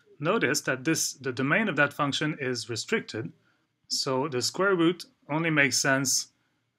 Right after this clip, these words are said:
uh, if x is positive. So the domain of the square root function here is x greater or equal to zero. Now what does that function look like? Well, its graph will be something like that,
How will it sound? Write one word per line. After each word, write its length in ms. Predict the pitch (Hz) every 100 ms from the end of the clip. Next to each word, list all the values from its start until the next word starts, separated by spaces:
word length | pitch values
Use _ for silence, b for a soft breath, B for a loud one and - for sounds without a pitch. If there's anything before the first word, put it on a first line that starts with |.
| _
uh, 260 | 127 113 131
if 280 | 143 117 - -
x 240 | 135 -
is 100 | 127
positive. 480 | - 160 143 113 - - - _
So 160 | - 139
the 180 | 113 110
domain 380 | 143 123 135 139
of 160 | 120 107
the 220 | 110 107 _ _ _
square 300 | - - 139
root 160 | 117 113
function 420 | - 214 - 175
here 300 | 165 143 139
is 280 | 156 131 127 143
x 320 | 131 120 - -
greater 400 | 135 123 123 147
or 220 | 131 127
equal 220 | 117 113
to 140 | 104
zero. 300 | 110 110 107 - _ _ _ _ _ _ _ B B B B _ _
Now 220 | 131 139
what 140 | 143 147
does 120 | 131
that 140 | 131 123
function 420 | - 190 226 214
look 180 | 208 190
like? 320 | 202 220 - _ _
Well, 180 | 120 131
its 140 | 135
graph 400 | - 135 135 139
will 160 | 139 123
be 140 | 117
something 360 | 117 131 113 113
like 160 | 101 98
that, 280 | 117 -